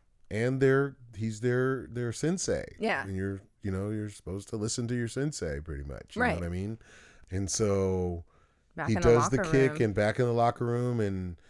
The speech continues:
Speaker 1: they're pretty much telling him, "Hey, you have, you know, thirty minutes." And with-
Speaker 2: Fifteen.
Speaker 1: or, oh, fifteen minutes.
Speaker 2: Yeah.
Speaker 1: And within that fifteen minutes, if you don't make it, then we're declaring Johnny the winner. I think at first, uh, Mister Miyagi was gonna let it end.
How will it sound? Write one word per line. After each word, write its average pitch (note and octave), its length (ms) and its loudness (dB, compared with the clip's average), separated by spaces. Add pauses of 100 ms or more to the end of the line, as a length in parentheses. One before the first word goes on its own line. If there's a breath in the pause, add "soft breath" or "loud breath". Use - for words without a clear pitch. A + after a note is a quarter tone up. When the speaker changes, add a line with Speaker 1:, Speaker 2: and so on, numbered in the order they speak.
(240 soft breath)
Speaker 1:
they're G#2 340 2
pretty A#2 240 0
much A#2 240 0
telling A#2+ 420 2
him, A#2 100 0
"Hey, A#2+ 160 4
you G#2+ 200 0
have, G#2 440 0 (160)
you G#2 80 -4
know, G#2 220 2
thirty A2+ 340 0
minutes." - 720 0 (220)
And F#2 120 -4
with- G#3 120 4
Speaker 2:
Fifteen. G#3+ 320 -2
Speaker 1:
or, F#2 200 0
oh, G#2+ 140 2
fifteen D3 460 2
minutes. A#2 340 4
Speaker 2:
Yeah. - 60 -2
Speaker 1:
And F2+ 160 -4
within G#2+ 300 -2
that A2 200 0
fifteen A#2 420 -2
minutes, A#2+ 300 -2
if - 60 -10
you G#2 80 -2
don't G2+ 200 -4
make G#2+ 260 -2
it, F#2 240 -4 (100)
then E2+ 400 -6
we're E2 280 -6
declaring E2+ 480 -8
Johnny D#2+ 280 -6
the D#2+ 100 -6
winner. F2+ 440 -4 (200 soft breath)
I G#2+ 100 -2
think B2+ 260 0
at A2+ 140 -2
first, C3+ 640 -2 (340 soft breath)
uh, G2+ 200 -2
Mister G#2+ 280 -4
Miyagi A#2+ 500 0
was B2 120 -2
gonna B2 220 2
let B2 200 4
it B2+ 220 -2
end. A2+ 500 -2